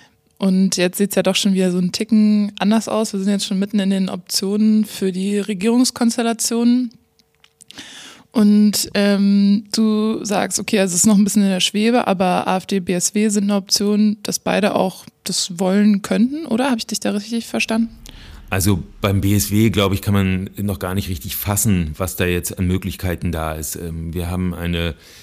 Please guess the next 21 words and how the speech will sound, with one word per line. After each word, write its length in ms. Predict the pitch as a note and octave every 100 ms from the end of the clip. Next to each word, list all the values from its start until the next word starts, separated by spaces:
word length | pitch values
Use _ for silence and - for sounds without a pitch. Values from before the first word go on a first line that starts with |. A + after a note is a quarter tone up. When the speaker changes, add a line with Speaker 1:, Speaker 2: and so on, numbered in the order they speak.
| - -
Speaker 2:
Parteigründerin, 840 | - - E2+ G2+ G2 G2+ G2+ G2 F2+
Sarah 320 | F2+ F#2 D#2+
Wagenknecht, 720 | E2+ G2 G#2 - A2+ A2+ -
die, 380 | F#2 F2+ F2+ - - -
äh, 180 | F2+ -
jetzt 240 | G2 F#2+
auf 80 | -
einmal 240 | F#2+ G2 F#2
wieder 160 | G2
im 80 | F2
Spiel 420 | - - F#2 G#2
ist 320 | A2 B2+ -
und 200 | - F2+
die 40 | F2+
versuchen 500 | F#2+ D#2+ G2 A#2+ F2+
wird, 280 | F#2+ F#2+ - - - - - -
über 200 | A2+ G#2
das 160 | F#2
B 180 | - G2
S 180 | G2 -
W 320 | F#2+ G2 G2